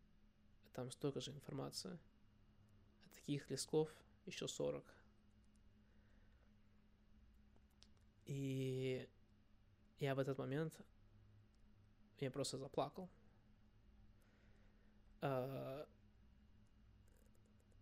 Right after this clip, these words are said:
я просто не мог себя, я просто не мог это делать больше. И я просто з-,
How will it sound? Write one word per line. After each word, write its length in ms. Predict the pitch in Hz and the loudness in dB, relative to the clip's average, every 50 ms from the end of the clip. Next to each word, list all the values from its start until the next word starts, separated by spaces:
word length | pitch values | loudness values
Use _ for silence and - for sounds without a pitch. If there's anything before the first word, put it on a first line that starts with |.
| - - - - - - - - | -20 -20 -20 -20 -20 -18 -12 -8
я 80 | 139 - | -2 2
просто 320 | - 147 123 - - 135 | 4 4 4 4 2 0
не 100 | 135 135 | 2 4
мог 220 | 135 135 139 139 | 4 4 4 2
себя, 400 | - - 135 135 127 127 123 120 - - - - - - - - - - | 0 -2 0 0 0 -2 -2 -4 -8 -12 -18 -20 -20 -20 -20 -20 -18 -16
я 60 | - | -6
просто 280 | - - 139 - - 139 | -2 0 0 2 2 2
не 100 | 135 135 | 4 4
мог 240 | 135 151 151 151 - | 6 4 4 2 -2
это 100 | - - - | -12 -2 4
делать 240 | 143 143 143 135 143 | 4 4 4 4 0
больше. 420 | 143 139 139 156 165 190 185 - - - - - - - - - - - - - - - - - - - - - - - - - - | -2 -6 -6 -6 -6 -6 -8 -8 -8 -14 -20 -20 -20 -20 -20 -20 -20 -20 -20 -20 -20 -20 -20 -20 -20 -20 -20 -20 -20 -20 -20 -12 -6
И 80 | - 139 | -2 -2
я 60 | 135 | 0
просто 420 | - - 135 131 - - 131 120 | 2 2 2 2 2 0 -2 -2
з-, 160 | 131 - - | -2 -4 -8